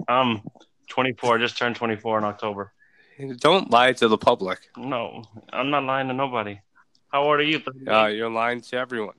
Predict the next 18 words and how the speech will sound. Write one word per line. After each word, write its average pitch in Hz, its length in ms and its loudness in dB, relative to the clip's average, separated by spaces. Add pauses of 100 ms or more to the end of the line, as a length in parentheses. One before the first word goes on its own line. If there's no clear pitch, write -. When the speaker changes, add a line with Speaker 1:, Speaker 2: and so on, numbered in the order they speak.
Speaker 2:
<coughs> - 800 -20
Huh? 139 180 2
Speaker 1:
How 123 200 4
old 135 80 4
are 135 40 2
you? 139 140 -2
Thirty-eight? 123 640 0 (920)
Speaker 2:
Uh, 104 320 -6 (760)
close, 143 380 -4
but 107 120 -10
you're 107 160 -6
about 107 260 -8
ten 123 160 -10
years 107 300 -8
off. 113 480 -4
Maybe, 107 200 -12
like, 101 200 -12
forty-eight. 107 600 -8